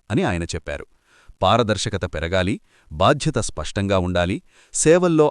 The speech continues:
ఆలస్యం ఉండకూడదు అన్నదే ప్రభుత్వ లక్ష్యమని ఆయన పేర్కొన్నారు. ఈ మార్పులతో మధ్యవర్తిత్వానికి తావు తగ్గుతుంది, అవినీతి అవకాశాలు తగ్గుతాయి, లబ్ధిదారులకు పథకాల ఫలాలు నేరుగా చేరతాయి. ఒకే చోట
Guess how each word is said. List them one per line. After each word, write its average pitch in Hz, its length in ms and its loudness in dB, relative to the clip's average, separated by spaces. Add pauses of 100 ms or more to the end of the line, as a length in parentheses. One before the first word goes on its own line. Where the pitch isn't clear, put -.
(100)
ఆలస్యం 120 520 0
ఉండకూడదు 92 520 -2 (140)
అన్నదే 85 300 -2
ప్రభుత్వ 87 480 -4
లక్ష్యమని 90 540 -4
ఆయన 95 200 -4
పేర్కొన్నారు. 73 560 -10 (580)
ఈ 156 100 4
మార్పులతో 131 560 2 (340)
మధ్యవర్తిత్వానికి 104 920 0
తావు 90 320 -4
తగ్గుతుంది, 98 520 -4 (400)
అవినీతి 170 500 2
అవకాశాలు 95 540 -2
తగ్గుతాయి, 90 520 -2 (360)
లబ్ధిదారులకు 147 720 2
పథకాల 107 440 0
ఫలాలు 90 420 -2 (100)
నేరుగా 107 480 0 (100)
చేరతాయి. 73 380 -8 (420)
ఒకే 139 280 4
చోట 165 260 0